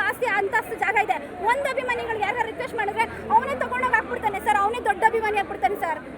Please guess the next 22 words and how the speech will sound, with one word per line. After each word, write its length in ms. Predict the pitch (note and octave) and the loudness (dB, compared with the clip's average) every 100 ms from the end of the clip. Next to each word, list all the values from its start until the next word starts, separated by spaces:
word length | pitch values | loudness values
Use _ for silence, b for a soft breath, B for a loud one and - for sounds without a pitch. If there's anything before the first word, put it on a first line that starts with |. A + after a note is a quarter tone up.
| C#4+ | -8
ಅದಕ್ಕಿಂತ 300 | F4+ A4 D#4 D#4 | -6 -4 -4 0
ದೊಡ್ಡ 160 | E4+ G#4+ | 0 0
ಮಾತಿಲ್ವೇ 580 | G4+ F#4 F4+ E4 F#4 | -4 -4 -6 -2 0
ಇಲ್ಲ. 120 | D#4+ C#4 A#3+ - - - | 0 -4 -10 -12 -8 -6
ಸರ್ಕಾರಕ್ಕೆ 440 | E4 A4 A4 - | -2 2 2 0
ನಮ್ಮ 220 | F4 G4+ | -4 -2
ಮನವಿ 200 | G#4 G4+ | -2 -4
ಏನ್ 160 | F4+ F4+ | -6 -6
ಸರ್? 540 | F4 E4+ - C4+ C#4+ | -6 -6 -8 -12 -2
ಎಲ್ಲಿ 260 | F4+ G4+ A#4+ | -2 0 -2
ನೀವು 280 | F#4 G#4 A4 | -2 -6 -2
ತೆರವುಗೊಳಿಸಿದ್ದೀರಾ, 680 | D#5 C5+ D#5+ D5 - D5+ | -2 2 0 0 -6 -6
ಎಲ್ಲಿ 320 | D4 F4+ G#4 | -4 -2 0
ನೀವು 260 | A#4 G#4 B4+ | -2 -2 -2
ತಪ್ಪು 200 | - - | -2 -2
ಮಾಡಿದ್ದೀರಾ, 420 | G4 F4+ E4+ D#4 C4 - - - | -4 -4 -2 -2 -2 -8 -12 -6
ಅಲ್ಲಿ 180 | D#4+ G4 | -4 -2
ಆ 200 | D4+ F4 | -2 0
ಜಾಗದಲ್ಲಿ 440 | F#4 F#4 G#4 G#4+ | 0 0 0 0
ಮತ್ತೆ 260 | F#4 E4 A4+ | -4 -4 -4
ಪುನರ್ 440 | G4 F4+ G4+ - | 2 2 2 -2
ಮಾಡ್ಕೊಡಿ. 400 | D#4+ E4+ F4 A#3+ | -6 0 2 0